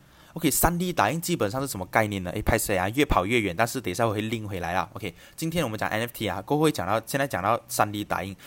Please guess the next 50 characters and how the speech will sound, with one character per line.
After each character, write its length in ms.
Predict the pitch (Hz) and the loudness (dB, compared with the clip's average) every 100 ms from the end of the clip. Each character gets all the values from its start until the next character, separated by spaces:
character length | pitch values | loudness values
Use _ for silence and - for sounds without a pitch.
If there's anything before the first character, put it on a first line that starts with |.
| - - | -12 -2
原 160 | 127 | 0
因 100 | 165 | 0
是 160 | 175 170 | 0 0
因 120 | 143 | 2
为 100 | 135 | 2
啊， 100 | 95 | 0
以-， 140 | 117 117 | -2 -2
如 120 | 151 196 | 2 6
果 120 | 143 - | 6 4
今 180 | - 156 | -2 0
天， 220 | 147 127 | 2 0
呃， 160 | - 95 | 2 0
三 240 | - 127 | 4 2
D 140 | 131 131 | 2 0
打 180 | 98 95 | 2 2
印 160 | 120 - | 0 -6
是 240 | - - 151 | -4 2 2
已 20 | |
经 160 | 104 113 | 2 -2
是 120 | 151 | -2
一 20 | |
个 100 | - | -2
家 380 | - - 123 131 | 0 4 6 6
喻 160 | 151 | 2
户 260 | 143 - 160 | -2 -2 -2
晓 220 | - 90 | 0 -2
的 40 | 90 | -2
一 40 | |
个 100 | 117 | -4
东 180 | 101 92 | -4 -6
西， 240 | - 92 - - - - _ | -6 -6 -8 -20 -20 -20 _
你 140 | 131 143 | -4 0
每 180 | 135 | 0
一 60 | 180 | 0
间 160 | 208 151 | -2 0
家 220 | 135 123 | 2 2
都 140 | 123 | 2
有 60 | 107 | 0
一 60 | |
个 120 | 92 139 | 0 -2
三 200 | 110 104 | -2 -4
D 120 | 107 | -2
打 160 | 90 | -2
印 120 | 90 110 | -4 -4
的 40 | |
一 20 | |
个 80 | 107 | -6
东 160 | 98 95 | -6 -6
西 100 | 101 | -6
的， 160 | 85 | -6